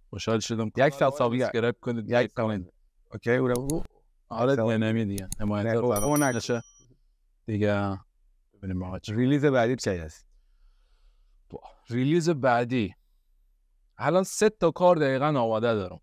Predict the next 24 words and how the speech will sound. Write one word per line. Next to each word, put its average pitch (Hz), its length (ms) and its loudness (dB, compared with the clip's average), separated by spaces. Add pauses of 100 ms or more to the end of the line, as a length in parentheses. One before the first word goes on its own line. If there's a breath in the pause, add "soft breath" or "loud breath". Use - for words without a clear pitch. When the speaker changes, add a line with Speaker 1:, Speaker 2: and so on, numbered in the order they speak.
Speaker 2:
اها. 117 340 -8 (140)
Speaker 1:
خودت 135 220 -2
هم 120 80 -2
خبر 107 260 2
داری. 90 240 -10
Speaker 2:
آها. 101 340 -8
Speaker 1:
سه - 240 -2
تا 165 160 0
کار 160 220 0
دقیقاً 135 440 0
آماده 123 420 -2
دارم 135 340 0
ولی 131 160 0
خب 135 80 -6
نمی‌دانم. 117 600 -2 (260)
Speaker 2:
پلان 147 300 2
ریلیز 165 360 0
تا - 100 -6
نمی‌فهمم. 98 360 -6
Speaker 1:
پلان 151 360 0
ریلیز 143 400 0
دقیقاً 117 380 0
نمی‌دانم. 104 560 -4
هنوز 143 420 -2